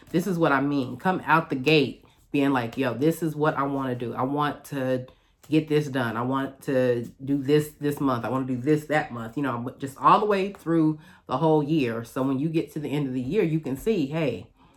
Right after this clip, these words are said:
man, I accomplished a whole <laughs> bunch of stuff this year." And so it just makes you, like I said, it puts that fire on under you and it makes you wanna accomplish more and to keep going.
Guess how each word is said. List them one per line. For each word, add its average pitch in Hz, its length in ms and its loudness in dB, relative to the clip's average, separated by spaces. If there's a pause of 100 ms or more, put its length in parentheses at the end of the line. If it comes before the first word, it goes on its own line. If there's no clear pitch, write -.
(200)
man, 165 280 2
I 143 200 4
accomplished 151 960 0 (380)
a 127 140 -4
whole 156 380 2
<laughs> 143 140 -2
bunch 165 280 2
of 175 80 6
stuff 190 360 -2
this 131 280 -2
year." 127 220 0
And 127 160 -4
so 135 100 -2
it 139 80 -2
just 160 160 -6
makes 151 360 -2
you, 185 240 -4 (420)
like 175 100 0
I 202 40 -6
said, 262 120 0
it 156 80 0
puts 196 160 0
that - 240 -2
fire 165 300 0
on 135 280 -4
under 143 220 0
you 127 140 -2
and 123 80 -2
it 117 80 -4
makes 139 260 -2
you 143 80 -2
wanna 127 240 -2
accomplish 123 540 -6
more 127 200 -2
and 110 140 -6
to 107 60 -10
keep 113 340 -8
going. - 420 -12